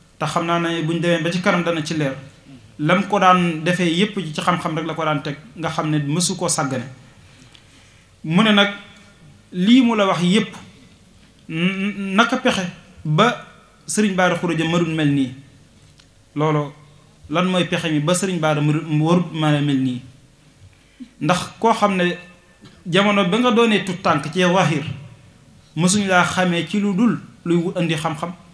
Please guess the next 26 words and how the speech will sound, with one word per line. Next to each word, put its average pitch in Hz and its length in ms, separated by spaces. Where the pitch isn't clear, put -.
mësuñ 170 300
laa 165 180
xamee 165 300
it 156 120
ci 170 100
lu 160 140
dul 165 200
loo 165 120
xam 156 240
ne 156 220
njariñ 151 360
lay 135 120
doon. 127 160
"Fa 175 160
kayfa 170 380
la 156 420
wa 175 80
huwa 170 180
fi 160 140
sarqi 156 340
shababi 165 1000
wa 165 180
rama 165 500
fi - 80
ulu 156 200
saba 147 540